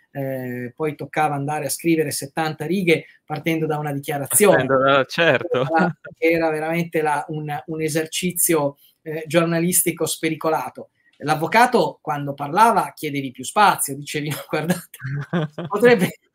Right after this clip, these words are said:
Speaker 1: si potrebbe rimpicciolire la foto, perché sennò non ci stanno tutte le, le dichiarazioni".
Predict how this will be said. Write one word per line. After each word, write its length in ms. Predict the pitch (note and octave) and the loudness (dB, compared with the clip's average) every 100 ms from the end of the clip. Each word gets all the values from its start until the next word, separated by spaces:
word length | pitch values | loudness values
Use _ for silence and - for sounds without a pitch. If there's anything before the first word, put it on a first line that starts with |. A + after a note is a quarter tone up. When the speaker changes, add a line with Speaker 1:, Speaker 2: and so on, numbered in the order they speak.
| _ _ | _ _
Speaker 1:
si 180 | - F#3 | -10 -4
potrebbe 380 | F#3+ A#3 A#3 | 2 4 6
rimpicciolire 640 | G#3 F#3 F#3 F3+ F3+ F3+ E3 | 4 0 -4 -4 0 2 0
la 100 | D3 | 2
foto, 380 | C4 G#3 - | 6 6 4
perché 240 | C#3 D3 - | -10 -10 -10
sennò 240 | F3 G3+ | -8 -4
non 120 | G3+ | -4
ci 100 | E3+ | -6
stanno 300 | D#3 D#3 D3+ | -8 -8 -10
tutte 260 | C#3+ D3 D3+ | -12 -12 -10
le, 220 | C#3+ C3+ _ _ - | -8 -10 _ _ -12
le 140 | C#3 | -12
dichiarazioni". 680 | C#3 D3+ C#3+ C#3 G3+ C#3+ | -10 -8 -6 -4 -2 -4